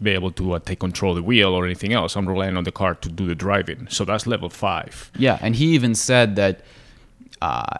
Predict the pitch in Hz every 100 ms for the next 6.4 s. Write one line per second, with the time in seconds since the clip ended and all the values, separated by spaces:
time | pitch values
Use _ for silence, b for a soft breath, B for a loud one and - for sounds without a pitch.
0 | - - - 120 120 120 - 120 110 110
1 | 95 101 107 101 95 87 - - 104 98
2 | - 104 107 95 110 113 - 127 110 113
3 | - 110 107 104 - 101 107 107 101 92
4 | 95 - 107 107 95 87 87 - - -
5 | 110 107 110 104 95 110 120 107 95 92
6 | 87 - -